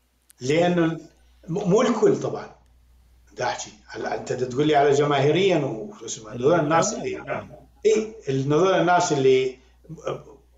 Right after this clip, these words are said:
Speaker 1: عمره اثناعش سنة يدرس عود ويمد-، ويمدحون به. فلا ه-، يعني أي مستوى هذا أنا دا أتكلم، الله يخليك.
Speaker 2: مم.
Speaker 1: هذا ال-، ذول الناس متدني هذا.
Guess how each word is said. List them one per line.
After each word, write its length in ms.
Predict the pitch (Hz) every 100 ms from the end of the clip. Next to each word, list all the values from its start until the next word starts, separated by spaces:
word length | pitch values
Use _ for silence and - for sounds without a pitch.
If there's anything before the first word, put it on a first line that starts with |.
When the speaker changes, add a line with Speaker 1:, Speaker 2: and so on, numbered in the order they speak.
| -
Speaker 1:
عمره 300 | 139 165 -
اثناعش 320 | 180 196 185
سنة 200 | - 180
يدرس 420 | 156 147 147 -
عود 360 | 151 165 220 208
ويمد-، 400 | 170 147 156 151
ويمدحون 500 | 143 135 131 - -
به. 120 | 190 - _ _ _ _ _ -
فلا 340 | 120 123 135
ه-، 380 | 143 - - 180
يعني 260 | 147 196 202
أي 120 | 156
مستوى 380 | - - 101 -
هذا 240 | - 104
أنا 120 | - 104
دا 100 | 98
أتكلم، 320 | - - - -
الله 160 | 143
يخليك. 340 | - - - _ _ _ _ _ _ _ _ _ _ _ -
Speaker 2:
مم. 220 | 104 87 _ _ _ _ _ - _ -
Speaker 1:
هذا 340 | 196 165 107
ال-، 280 | 104 - -
ذول 200 | 147 -
الناس 320 | - - - _ _ 160
متدني 600 | 147 160 156 170 135 113
هذا. 260 | 95 -